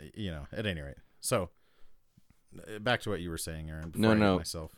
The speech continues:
Speaker 2: Viewers, viewers, we need you to call in. How many of you are aware that this was a thing? That people bring people to job interviews with them?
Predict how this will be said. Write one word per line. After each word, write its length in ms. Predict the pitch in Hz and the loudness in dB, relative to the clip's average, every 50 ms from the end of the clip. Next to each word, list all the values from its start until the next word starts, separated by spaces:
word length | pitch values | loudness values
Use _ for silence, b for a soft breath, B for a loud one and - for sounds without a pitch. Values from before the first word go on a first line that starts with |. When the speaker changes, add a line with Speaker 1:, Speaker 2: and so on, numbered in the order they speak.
| - - | -10 -8
Speaker 2:
Viewers, 580 | 90 87 92 104 110 113 113 113 113 107 - - - | -4 4 8 10 12 12 12 12 10 8 2 -6 -6
viewers, 420 | 95 95 101 104 101 104 104 90 - - | 0 4 6 8 8 8 6 2 -2 -8
we 200 | - 90 95 101 | -4 0 2 2
need 180 | 104 107 107 92 | 4 2 2 4
you 80 | 98 95 | 4 4
to 60 | 90 | 4
call 300 | - - 95 95 98 98 | 4 4 4 4 6 6
in. 300 | 95 92 90 90 87 - - _ _ _ _ - | 4 4 4 2 0 -4 -8 _ _ _ _ -6
How 180 | 85 107 110 | 0 2 4
many 260 | 117 117 113 113 107 | 4 4 4 4 4
of 100 | 104 92 | 4 4
you 380 | 101 98 98 98 98 95 95 - - - _ _ _ _ _ _ - - _ - _ - | 4 4 6 6 6 6 4 2 -2 -12 _ _ _ _ _ _ -20 -20 _ -16 _ -2
are 300 | 90 95 95 90 - - | 0 2 2 2 2 2
aware 600 | 87 87 85 95 98 98 98 95 92 92 90 90 - _ _ _ _ _ _ _ _ _ _ _ _ _ _ - - | 0 2 4 6 8 8 8 8 8 6 4 0 -8 _ _ _ _ _ _ _ _ _ _ _ _ _ _ -16 -2
that 160 | 98 95 - | -2 -2 0
this 160 | - 98 - - | 2 0 0 0
was 140 | 92 85 | 0 0
a 60 | 87 82 | 0 -2
thing? 400 | - - 87 85 80 78 82 80 - _ _ _ _ _ _ _ _ _ _ _ | 0 0 0 0 0 -2 -4 -8 -12 _ _ _ _ _ _ _ _ _ _ _
That 80 | 95 - | -10 -6
people 280 | - 98 85 - 92 82 | -6 -6 -2 -2 -2 -2
bring 380 | 78 - 98 101 110 117 117 107 | 2 2 4 4 4 4 2 0
people 420 | - 113 98 - 98 92 90 87 | -2 -4 -2 2 2 2 2 2
to 180 | - - 92 85 | 0 -2 -4 -2
job 260 | 78 85 85 82 82 | 0 -2 -2 -2 -4
interviews 420 | 87 82 78 71 80 76 71 - | -6 -8 -8 -8 -8 -10 -8 -10
with 120 | - - - | -12 -14 -12
them? 240 | - - - - | -12 -10 -10 -12